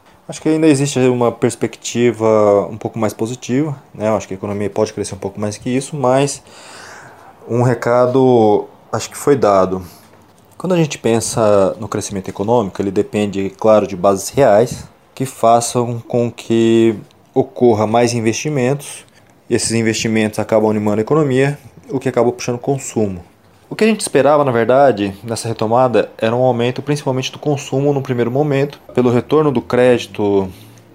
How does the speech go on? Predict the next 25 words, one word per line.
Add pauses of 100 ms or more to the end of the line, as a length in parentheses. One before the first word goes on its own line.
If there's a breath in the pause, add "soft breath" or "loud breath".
(520 loud breath)
na
economia, (100)
com
a
redução
da
taxa
de
juros, (340)
e
pela
queda
da
inadimplência,
dando
mais
estabilidade
para
o
sistema
financeiro
de
uma
forma
geral,